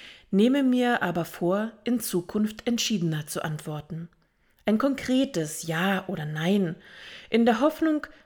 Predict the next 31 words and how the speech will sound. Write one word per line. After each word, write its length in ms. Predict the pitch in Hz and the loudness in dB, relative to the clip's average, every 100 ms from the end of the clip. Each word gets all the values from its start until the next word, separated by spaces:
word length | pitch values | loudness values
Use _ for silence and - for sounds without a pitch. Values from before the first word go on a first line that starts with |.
| _ | _
dass 220 | - 185 - | 0 0 0
sowohl 360 | 170 196 262 | 0 2 2
mein 240 | 240 208 180 | 4 2 2
Gegenüber 760 | 175 160 - 175 175 226 240 | 0 0 -2 -2 0 0 0
als 220 | 233 226 | -4 -2
auch 140 | 240 226 | -6 -4
ich 380 | 202 147 - - _ - - - | -4 -4 -6 -20 _ -20 -16 0
nicht 340 | 208 277 - - | 2 2 -2 -2
in 160 | 208 | 0
die 120 | 190 | 0
vorhin 440 | 175 165 170 220 220 | 0 -2 0 2 2
benannte 720 | 175 165 170 190 185 170 180 - | 0 0 0 -2 -2 -4 -4 -2
unangenehme 720 | 180 196 202 202 196 196 208 | 0 2 0 0 2 2 0
Situation 680 | 196 208 220 - 175 156 151 | -2 -2 -2 -2 -4 -4 -6
kommen. 360 | - 151 160 - _ _ _ _ - - _ _ - | -8 -10 -10 -14 _ _ _ _ -20 -20 _ _ -4
Ich 160 | 220 | 0
mag 320 | 214 196 254 214 | 4 4 2 0
nicht 340 | 165 - - | -2 -4 -2
weiter 260 | 175 175 165 | 0 0 0
darüber 480 | 170 170 165 170 | 0 0 0 0
rätseln 460 | 170 180 - 175 165 | 0 -2 -2 -2 -2
müssen, 360 | 156 170 165 170 - - - - | -4 -6 -8 -10 -20 -20 -20 -2
ob 220 | 233 226 | -2 0
die 140 | 240 233 | 2 4
Antwort 600 | 285 302 240 240 - 220 | 2 2 0 0 0 2
eher 220 | 196 185 | 2 2
diese 580 | 208 226 233 233 226 - | 2 0 0 0 0 0
oder 180 | 233 247 | 2 2
jene 300 | 190 170 165 | 2 0 -2
Tendenz 500 | 170 156 156 151 - | -4 -4 -4 -4 -6
hat. 300 | 151 - | -8 -12